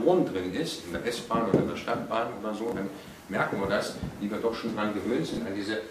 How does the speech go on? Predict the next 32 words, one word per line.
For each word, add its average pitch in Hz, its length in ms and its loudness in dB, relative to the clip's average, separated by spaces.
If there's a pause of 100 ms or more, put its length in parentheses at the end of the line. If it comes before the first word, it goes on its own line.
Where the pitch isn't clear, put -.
(180)
modernen 101 380 2 (260)
Mobilitätsangebote, 95 1300 -4 (440)
ja, 95 260 2
dass 113 160 0
wir 107 100 0
die 117 120 0
dann 120 200 2 (160)
als 110 200 0
Alternativen 120 720 0
schaffen. - 340 -4 (720)
Und 185 180 2
schließlich 160 520 -2
dann 131 320 4
ganz 107 340 -2
kurz, - 360 0 (580)
äh, 98 500 0 (100)
Versuch 104 300 0
einer 110 140 2
Prognose. 107 600 2 (280)
So, - 280 6 (100)
da 110 80 4
sind 185 240 4
wir 165 80 6
schon 104 220 4 (400)
bei 113 120 6
den 113 180 2
eigenen 127 380 4
Ansprüchen 170 600 2
auf 123 160 2
der - 140 -2
einen 143 260 6
Seite 175 480 6